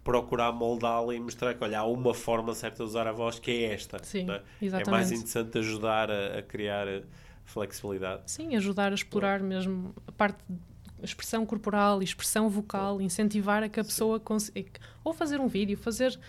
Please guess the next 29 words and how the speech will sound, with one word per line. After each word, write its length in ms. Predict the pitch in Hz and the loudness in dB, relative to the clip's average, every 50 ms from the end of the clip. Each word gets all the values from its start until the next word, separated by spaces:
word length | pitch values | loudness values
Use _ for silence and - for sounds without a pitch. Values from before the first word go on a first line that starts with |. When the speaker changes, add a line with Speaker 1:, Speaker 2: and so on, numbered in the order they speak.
| - - - - | -18 -18 -6 0
Speaker 2:
ah, 360 | 233 226 226 220 214 214 208 | 2 4 4 4 4 2 0
fazer 340 | 208 - 240 214 226 226 233 | -2 -2 0 2 4 4 4
a 40 | 220 | 2
apresentação, 520 | 220 202 214 240 214 - 202 214 214 208 | 2 2 2 2 2 2 2 4 4 4
Speaker 1:
Sim. 80 | 196 202 185 | 2 0 -4
Speaker 2:
faz 280 | - - 240 226 220 | 0 2 4 4 4
o 60 | 226 | 4
vídeo 480 | 202 196 214 214 208 196 190 185 185 - | 4 4 4 4 4 4 2 2 0 -2
e 180 | - 202 202 196 | -2 -2 0 2
mostra 360 | 196 202 214 226 - - 208 | 4 4 4 4 2 0 0
o 40 | 190 | 0
vídeo. 340 | 165 196 208 190 196 185 185 | 2 2 2 2 0 -2 -2
Speaker 1:
Sim. 60 | 185 | -2
Speaker 2:
E, 200 | 185 185 196 - - - - - - - - | -4 -4 -6 -10 -14 -18 -20 -20 -18 -6 -2
ah, 340 | 202 196 196 190 190 196 - - - - - | 0 2 2 2 0 -2 -6 -10 -14 -4 2
hoje 200 | 214 226 208 233 | 4 4 6 6
em 60 | 220 | 6
dia 140 | 220 226 226 | 4 4 2
é 20 | |
tão 160 | 214 233 226 214 | 2 2 0 2
fácil 340 | - 220 208 208 - 208 | 4 4 4 4 2 2
gravar 260 | 185 202 202 202 202 196 | 2 2 4 4 2 2
com 160 | - 202 196 | 2 2 2
um 40 | 196 | 4
tablet 480 | 190 190 180 185 180 180 180 170 175 185 | 4 4 4 4 4 2 0 0 -2 -2
ou 80 | 180 170 | -4 -2
fazer, 460 | - 208 185 175 196 196 196 190 175 - - - - - - - | -2 -2 0 0 0 0 -2 -2 -6 -10 -16 -20 -20 -14 -4 0
ah, 500 | 190 185 185 185 185 180 180 180 180 180 | 2 4 4 4 4 4 2 0 -2 -4
ou, 200 | 180 - - | -6 -8 -10